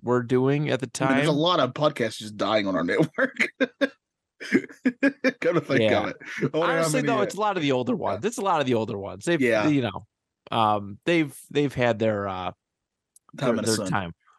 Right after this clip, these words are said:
Speaker 2: Yeah.
Speaker 1: Yeah. I mean, there's a lot of shows on our network still, um, continually, but it was way back when. And, um, and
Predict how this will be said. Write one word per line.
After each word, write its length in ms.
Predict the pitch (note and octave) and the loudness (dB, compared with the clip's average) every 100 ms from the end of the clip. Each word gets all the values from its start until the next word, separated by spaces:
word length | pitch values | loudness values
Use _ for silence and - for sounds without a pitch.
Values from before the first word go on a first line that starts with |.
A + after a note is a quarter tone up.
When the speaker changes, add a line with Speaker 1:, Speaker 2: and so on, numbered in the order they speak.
| _ _ _ | _ _ _
Speaker 2:
Yeah. 160 | - G2+ | 0 0
Speaker 1:
Yeah. 180 | E2+ - C3 | 0 -4 -2
I 40 | |
mean, 120 | C3+ | 2
there's 140 | C3+ F3+ | 2 2
a 40 | |
lot 160 | F#3+ F#3 | 2 2
of 60 | - | 2
shows 240 | F#3 E3 | 2 2
on 80 | C3 | 2
our 80 | A#2 | 0
network 480 | G2 - - - - | -2 -8 -14 -18 -12
still, 460 | - - A#2 - - | -6 0 0 0 -4
um, 460 | A2 G#2+ A2 G#2 G#2 | 0 2 2 -2 -6
continually, 580 | G#2 A#2 G#2+ G#2 F#2 F#2 | -6 -2 -2 -2 -6 -4
but 300 | - G2+ - | 0 2 2
it 60 | |
was 240 | A#2 A2 G#2 | 2 0 0
way 680 | C#3 D#3 D#3 D3+ D3 C#3 | 2 2 2 2 2 2
back 360 | A#2 A#2+ A2+ - | 2 0 -2 -4
when. 300 | G#2+ G2 F2 _ _ _ _ _ - | -8 -8 -12 _ _ _ _ _ -6
And, 420 | G#2 G#2 G2+ G2 | -2 0 0 0
um, 520 | G2+ G2 G2 F#2+ F#2+ _ _ _ _ _ _ _ _ _ _ _ | 0 0 -2 -8 -12 _ _ _ _ _ _ _ _ _ _ _
and 520 | C3 C#3+ D3+ D3+ D3+ | 0 2 2 0 -4